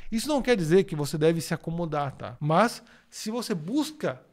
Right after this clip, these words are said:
pelo príncipe encantado, que vai deixá-la nas nuvens e buscá-la num cavalo branco, por exemplo,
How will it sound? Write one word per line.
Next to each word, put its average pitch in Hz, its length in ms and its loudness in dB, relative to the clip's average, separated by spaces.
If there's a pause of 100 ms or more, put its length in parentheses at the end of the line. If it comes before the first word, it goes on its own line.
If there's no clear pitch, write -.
(200)
pelo 180 180 2
príncipe 156 400 -2
encantado, 175 600 -2
que 165 100 -8
vai 165 160 6
deixá-la 175 580 2
nas 143 200 -6
nuvens 147 640 -2
e 143 100 -6
buscá-la 165 720 -2
num 147 140 -8
cavalo 143 260 -4
branco, 170 460 0
por 131 120 -2
exemplo, 175 380 4